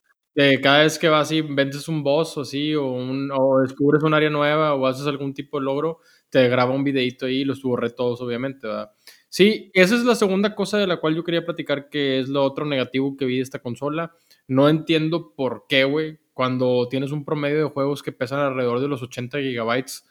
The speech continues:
eh, te dejan un espacio de memoria en la consola de tan poquita capacidad, güey. Este, estuve muy, pero muy tentado, eh, de comprar el nuevo Call of Duty, güey, porque dicen que ahora con el control este DualSense es increíble la sensación que te da el hecho de disparar un arma ahí.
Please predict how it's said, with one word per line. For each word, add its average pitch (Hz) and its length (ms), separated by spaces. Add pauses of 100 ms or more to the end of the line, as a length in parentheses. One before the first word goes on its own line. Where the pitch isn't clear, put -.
(360)
eh, 123 400
te 131 80
dejan 123 320
un 135 160
espacio 135 480
de 127 60
memoria 120 380
en 123 80
la 123 120
consola 113 440
de 113 220
tan 110 220
poquita - 380
capacidad, 107 600
güey. - 140 (520)
Este, 120 480
estuve 175 600 (200)
muy, 202 340
pero 190 200
muy 190 440
tentado, 156 880 (180)
eh, 135 340
de 131 140
comprar 135 360
el 147 80
nuevo 151 200
Call 160 140
of 151 100
Duty, 165 220
güey, 185 160
porque 139 280
dicen 143 300
que 143 140
ahora 127 240
con 143 100
el 131 80
control 120 380
este 127 180
DualSense 131 580
es 117 60
increíble 127 580
la 123 280
sensación 117 480
que 131 100
te 127 140
da 117 180
el 117 80
hecho 120 160
de 135 40
disparar 117 380
un 120 120
arma 123 240
ahí. 131 280